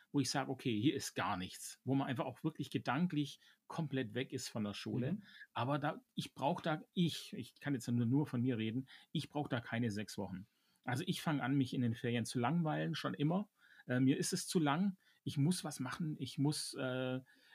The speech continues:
Speaker 1: ge-, ich bin dann gedanklich auch schon recht früh im nächsten Schuljahr und, ähm, freue mich darauf, wenn's wieder losgeht. Äh, ich fände es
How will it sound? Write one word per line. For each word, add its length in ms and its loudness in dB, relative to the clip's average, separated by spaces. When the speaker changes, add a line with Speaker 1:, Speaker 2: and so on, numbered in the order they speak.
Speaker 1:
ge-, 240 2
ich 180 -6
bin 140 6
dann 140 4
gedanklich 460 4
auch 100 -4
schon 160 -2
recht 220 -4
früh 320 2
im 80 2
nächsten 320 -2
Schuljahr 600 2
und, 380 2
ähm, 260 2
freue 320 0
mich 160 4
darauf, 380 -2
wenn's 160 0
wieder 120 0
losgeht. 600 -2
Äh, 580 -2
ich 160 -2
fände 360 -2
es 280 -4